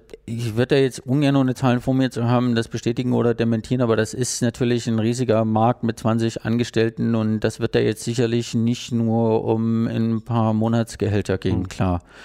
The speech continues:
Speaker 1: Äh, das Ding ist aber auch, wir haben die Strafanzeige zwar gestellt, weil wir relativ gute Indizien hatten, dass es, äh, dieses Produkt in der Türkei gelandet ist.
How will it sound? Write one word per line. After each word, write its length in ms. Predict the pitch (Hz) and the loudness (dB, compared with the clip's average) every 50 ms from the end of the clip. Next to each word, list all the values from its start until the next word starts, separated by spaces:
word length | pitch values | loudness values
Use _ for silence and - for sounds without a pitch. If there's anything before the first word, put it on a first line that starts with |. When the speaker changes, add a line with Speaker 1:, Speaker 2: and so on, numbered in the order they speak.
| - - - - - - | -20 -20 -20 -20 -12 -4
Speaker 1:
Äh, 240 | - 110 101 104 101 | -2 0 0 0 0
das 220 | - 117 117 - | 0 -2 -2 0
Ding 120 | - 131 160 | 0 0 2
ist 120 | 175 147 | 2 2
aber 180 | 139 117 113 107 | 2 2 2 4
auch, 260 | 120 131 151 - - - - - - - - - - - _ _ - - | 4 2 2 0 -4 -16 -20 -20 -18 -18 -18 -20 -20 -20 _ _ -14 -6
wir 280 | 147 120 120 123 117 | -2 2 2 2 2
haben 280 | 123 135 143 131 135 - _ - | 2 0 -2 -2 -6 -10 _ -10
die 80 | - 110 | -8 -6
Strafanzeige 640 | - - 131 175 - 214 180 - 131 113 110 104 - | -2 0 0 2 0 0 0 0 0 0 0 -2 -2
zwar 280 | - 110 104 104 104 | 0 2 2 2 2
gestellt, 540 | 104 107 101 - - 104 101 117 127 - - | 0 -4 -8 -4 -2 0 0 0 -2 -4 -4
weil 180 | 120 113 107 110 | -2 -2 0 0
wir 380 | 110 107 107 107 107 104 98 | 0 0 2 2 0 0 0
relativ 560 | 104 110 127 147 147 - 131 117 - - _ | 0 0 2 0 0 -2 -4 -6 -8 -12 _
gute 340 | - - 127 131 127 - 135 | -8 -4 -4 -4 -2 -2 -2
Indizien 580 | 101 117 110 110 127 135 - - 127 117 113 110 | -2 -2 -2 -2 -2 -4 -2 -2 -2 -2 0 0
hatten, 540 | 120 120 - - 123 120 117 117 117 117 113 | 0 -2 -2 -2 -2 -2 0 0 0 0 0
dass 200 | 117 113 113 110 | 0 0 0 0
es, 480 | 107 107 110 110 107 107 - - - | 0 -2 0 -2 -2 -4 -6 -10 -10
äh, 360 | - - 123 113 113 110 110 107 | -4 -2 0 2 2 2 0 -2
dieses 240 | - 113 107 107 - | -2 -4 -6 -4 -4
Produkt 300 | - 120 110 113 113 - | -4 -2 -2 -2 -2 -2
in 60 | 113 | -2
der 100 | 107 - | -2 -2
Türkei 320 | - 110 - - 127 147 | -2 -4 -4 0 0 0
gelandet 420 | 170 196 131 117 104 98 95 - - | 0 0 0 -2 -2 -4 -6 -8 -6
ist. 300 | - 107 131 147 - | -4 -4 -4 -4 -6